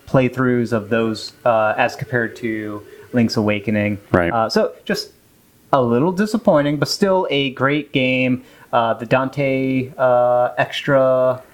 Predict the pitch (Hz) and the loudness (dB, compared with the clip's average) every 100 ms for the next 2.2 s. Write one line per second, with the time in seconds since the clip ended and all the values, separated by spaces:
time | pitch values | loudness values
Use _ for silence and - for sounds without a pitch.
0 | - _ - 143 135 143 131 143 135 135 | -20 _ 2 2 2 0 0 0 0 0
1 | 139 135 135 131 - 113 127 139 147 143 | -2 0 -2 -2 0 2 4 2 2 2
2 | 143 | -2